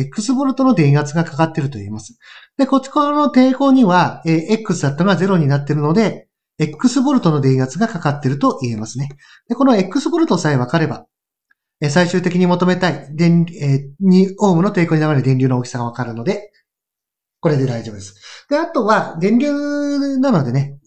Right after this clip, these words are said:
えー、これ二つ揃ったので、ここに流れてる電流を求められますし、あ、表せますし、Xで表せられるし、<clears throat> こちらも、こちらを流れてる電流も、Xで、を使って表せられるし、それが合流してここになるということから等式が作れますね。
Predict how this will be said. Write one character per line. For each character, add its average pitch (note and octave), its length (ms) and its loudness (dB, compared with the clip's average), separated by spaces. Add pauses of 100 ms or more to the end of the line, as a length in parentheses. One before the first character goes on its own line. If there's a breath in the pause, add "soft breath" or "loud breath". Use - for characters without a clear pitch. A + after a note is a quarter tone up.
(100)
え F3 60 4
ー、 F3 140 -2
こ A#3 140 2
れ B3 80 4
二 B3+ 220 0
つ - 60 -8
揃 D4 160 -2
っ D4 40 -6
た C#4 80 2
の E3+ 100 4
で、 B2 80 -2
こ - 100 -12
こ F3+ 80 0
に F#3+ 60 4
流 F#3+ 120 4
れ F#3 140 2
て C3+ 80 -4
る - 20 -10
電 B2+ 220 -2
流 C3 120 0
を C3 80 2
求 C3 220 0
め C#3 100 6
ら C3 100 2
れ C3+ 120 2
ま C#3 120 2
す - 120 -8
し、 - 260 0 (380 loud breath)
あ、 C3+ 260 -2
表 E3 300 2
せ E3 80 -4
ま D#3+ 100 2
す - 80 -10
し、 F3+ 180 -2
X F3 360 -4
で B2 60 -2
表 C3 300 -2
せ D3+ 120 -4
ら C#3 120 -2
れ C#3+ 100 -8
る C#3 120 -4
し、 - 260 -2 (380 loud breath)
<clears throat> - 340 -20
こ G3+ 80 0
ち G#3 100 0
ら A3+ 100 4
も、 A3+ 360 0
こ F#3+ 120 -6
ち G#3+ 80 -2
ら G#3 100 4
を G#3+ 80 2
流 G#3 160 2
れ G3 80 0
て E3 80 0
る C#3+ 60 0
電 D3+ 160 0
流 F#3 100 0
も、 F#3+ 320 0 (240)
X - 480 -4
で、 E3 260 4
を D#3 120 -2
使 D#3+ 160 -2
っ D#3 100 -4
て G3+ 80 2
表 D3 320 0
せ D#3+ 80 0
ら D3+ 140 0
れ D3 80 0
る C#3+ 80 2
し、 A#3 240 -4
そ - 100 -8
れ A#3 80 2
が B3 120 4
合 A#3 200 4
流 A#3 140 4
し A3+ 60 -4
て B3 80 0
こ - 80 -6
こ G#3 60 4
に - 80 2
な F#3+ 120 2
る C#3+ 200 -6
と - 60 -4
い C4 60 2
う - 20 -2
こ C#4 120 -4
と C#4+ 100 -6
か D3 80 0
ら B2 80 -2
等 D3+ 180 -4
式 D#3 240 -6
が G3+ 160 0
作 - 160 -8
れ G#3 100 -4
ま G#3+ 80 -6
す - 140 -14
ね。 - 140 -20